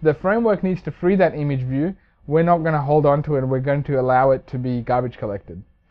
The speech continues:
Anyways, going to the do in background method on our async task, this is happening in a background thread,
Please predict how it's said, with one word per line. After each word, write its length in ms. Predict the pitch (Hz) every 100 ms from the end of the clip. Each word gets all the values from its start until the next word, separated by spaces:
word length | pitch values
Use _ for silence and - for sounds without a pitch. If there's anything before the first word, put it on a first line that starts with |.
| _ _ _ _ -
Anyways, 380 | 240 254 180 147
going 260 | 196 214
to 180 | 208 208
the 220 | 185 185
do 220 | 170 190 208
in 120 | 196
background 440 | 180 185 208 196
method 260 | 190 185 190
on 140 | 180
our 200 | 170 160
async 280 | 165 202 185
task, 260 | 185 247 -
this 180 | 196
is 120 | 202 165
happening 400 | 190 196 196 185
in 100 | 170
a 160 | 160
background 640 | 110 139 160 160 175 156
thread, 340 | - 170 254